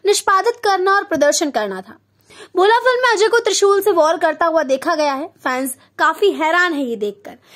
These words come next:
लेकिन ये बाकी फिल्मों के मुकाबले अजय देवगन ने कुछ नया करने की कोशिश की है, जैसा वो हर बार अपनी हर फिल्म में करने की कोशिश करते हैं। ट्रेलर लॉन्चिंग इवेंट के दौरान अजय देवगन के साथ-साथ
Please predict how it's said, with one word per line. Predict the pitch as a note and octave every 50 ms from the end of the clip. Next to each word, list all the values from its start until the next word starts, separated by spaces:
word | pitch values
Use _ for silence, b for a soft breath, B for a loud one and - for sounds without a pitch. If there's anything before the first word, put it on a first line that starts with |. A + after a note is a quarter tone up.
| B B B
लेकिन | F#4 G#4 G4 A4+ A#4
ये | A#4 A4+ G#4+ A4+ A4+
बाकी | G#4 G#4 F#4 F#4 F#4 G4+
फिल्मों | G4+ G#4 G#4+ F#4+ F#4+ F#4+
के | F4+ G4+
मुकाबले | G4 F#4 F4 F4 E4 D#4 D4+ D4+ F4 F4+
अजय | E4+ C4 D4+ D#4
देवगन | C#4+ D4 D4 C#4 D#4+ D#4
ने | C4+ B3+
कुछ | C4+ - - G4 F#4+ - G#4
नया | G4 F#4+ F#4 F#4
करने | F#4 F#4+ E4 D4+ D4 C#4 C4+
की | A#3+ D4
कोशिश | C#4 C4+ C4 C4 - C#4 -
की | - - A3 G#3+
है, | G#3+ G3 _ - -
जैसा | A#3+ E4 E4 D#4+ F#4 F4
वो | E4 F4 E4+
हर | C#4 D#4 F4+ F#4
बार | F#4 F4+ F4 F4+ F4+
अपनी | F4 F4+ F#4 G4+
हर | G#4 F4+ G4+ G4+
फिल्म | G4 G4+ F#4 D4+ C4
में | B3+ C4+
करने | C4 C#4 C4+ A#3+ A#3+ A#3
की | - B3+
कोशिश | - - D4 D4+ D4+ D4 -
करते | - A3+ G3+ - - G#3
हैं। | G3+ G#3+ _ _ _ _ B B B B B B B B B B
ट्रेलर | A4 A4+ A#4 B4+ C5 B4 B4
लॉन्चिंग | A#4+ A4+ A4+ G#4+ B4 A#4+ A#4+
इवेंट | A4 A4 A4 A4+ A4 G#4+
के | A4+ G#4
दौरान | G4 F4 E4+ E4 E4+ F4+ F#4+
अजय | F4+ D#4 E4 E4
देवगन | D4+ D4 D4 C#4+ D#4+ D#4+ D#4
के | E4+ E4+
साथ-साथ | E4 - D#4+ C4+ C4+ C4+ - D#4+ D4